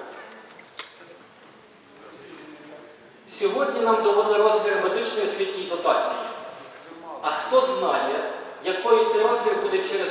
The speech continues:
рік, наступний бюджет, який затверджується? Ми розуміємо, що для демонстрації того, що начебто ще забрали та віддали, залишили орієнтовно ті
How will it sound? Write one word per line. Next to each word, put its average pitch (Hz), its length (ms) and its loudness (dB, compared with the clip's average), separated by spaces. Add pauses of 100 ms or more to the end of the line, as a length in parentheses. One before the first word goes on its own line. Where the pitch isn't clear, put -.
рік, - 340 -6
наступний - 440 -2
бюджет, 180 380 0
який - 200 -4
затверджується? 160 720 2 (280)
Ми 262 100 4
розуміємо, 196 800 2
що 196 140 -2
для 214 200 2 (300)
демонстрації - 880 2 (340)
того, 202 200 4
що 202 140 2
начебто 214 500 4
ще 202 180 2
забрали 196 500 2
та 196 80 2
віддали, - 560 4
залишили 190 420 2 (140)
орієнтовно 190 460 0
ті 196 140 -2